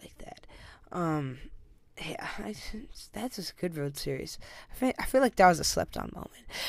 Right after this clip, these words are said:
But anyway, I digress. Um, Christian Vasquez should be a good, solid, hopefully middle of the rotation, er, middle of the lineup bat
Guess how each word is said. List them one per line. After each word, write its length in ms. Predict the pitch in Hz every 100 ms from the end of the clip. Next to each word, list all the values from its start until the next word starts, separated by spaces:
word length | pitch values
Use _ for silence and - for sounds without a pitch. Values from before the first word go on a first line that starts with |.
| -
But 100 | 247
anyway, 280 | 269 247 214
I 100 | 175
digress. 420 | 147 - - - - - - - -
Um, 520 | 226 226 220 220 202 - - - -
Christian 400 | 269 269 277 233
Vasquez 640 | 208 190 - 202 190 - - - -
should 280 | - 254 214
be 340 | 208 202 196
a 220 | - 170 156
good, 520 | - 202 208 185 - _ _ - -
solid, 540 | - - 220 220 240 226
hopefully 600 | 214 247 254 262 254 - _ -
middle 320 | 190 214 233
of 80 | 233
the 80 | 196
rotation, 720 | 180 190 220 208 208 170 151 - - - -
er, 120 | 185 -
middle 280 | 196 202 208
of 140 | 180
the 80 | 165
lineup 460 | 147 160 180 -
bat 500 | - 143 175 208 -